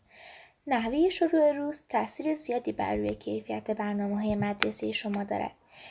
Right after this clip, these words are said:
این شروع می‌تواند شاد و یا کسالت‌آور باشد. شما روزتان را با شو-، با شادی شروع می‌کنید یا با سستی و کسالت؟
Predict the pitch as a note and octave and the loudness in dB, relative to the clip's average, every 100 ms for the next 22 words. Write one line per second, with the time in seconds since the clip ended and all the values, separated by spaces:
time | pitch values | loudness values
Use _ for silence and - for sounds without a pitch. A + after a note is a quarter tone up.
0 | - - G#4 B4+ - F#4 F4 E4+ D#4 D#4 | -20 -2 2 2 4 4 6 4 2 -2
1 | B3 G#3+ G#3 G#3 - - F4 G4 A3+ C#4 | 2 2 0 -4 -4 2 2 4 4 4
2 | D4 B3+ - G#3 G#3 G3+ G#3 G#3 G#3 G#3 | 2 -6 -4 -4 -2 -2 -2 -2 -4 -6
3 | - A#3+ - - _ _ - - - - | -8 -10 -12 -20 _ _ -16 -14 -10 -2
4 | D4 A3 G#3+ C4 D#4+ D#4 D#4 D#4+ E4 - | 0 2 0 0 0 2 2 2 4 2
5 | - - - A3 A3+ A3+ - G#3+ B3 - | 0 -6 -6 -2 -2 0 0 0 -4 -2
6 | E4+ E4+ E4+ - E4 E4+ E4+ A3 G#3+ - | 0 0 -6 -2 -2 -2 0 0 -2 -4
7 | A3 - - B3+ - C4 - A3 G#3 B3 | -4 -4 -6 -6 -6 -6 -2 0 2 4
8 | D4 D#4 - - | 2 -2 -8 -20